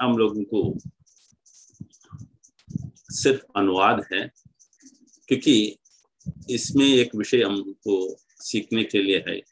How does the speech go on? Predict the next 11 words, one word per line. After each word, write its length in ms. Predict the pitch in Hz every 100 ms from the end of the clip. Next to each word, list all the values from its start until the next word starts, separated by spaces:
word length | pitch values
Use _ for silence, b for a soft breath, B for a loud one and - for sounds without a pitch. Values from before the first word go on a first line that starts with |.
| -
प्रभु 200 | 120 156
उसमें 400 | 135 - 160 135
जाइए, 380 | 120 117 107
फ़ोर्टी 320 | 110 110 104 123
थ्री 340 | - 113 101
में, 120 | 92 - _ _ _ _ _ - _ _ _ _ _ _ _ _ _ _ _ _ _ _ _ _ _ _ - - - _ _ _ _ _ _ _ _ _ - - - _ _ 92 104
मधुहर 340 | 107 110 135
फ़ोर्टी 520 | 127 - - - 92
थ्री, 140 | 90 82
हाँ, 180 | 90 78 - - - - - - - - -
ओके। 300 | - - -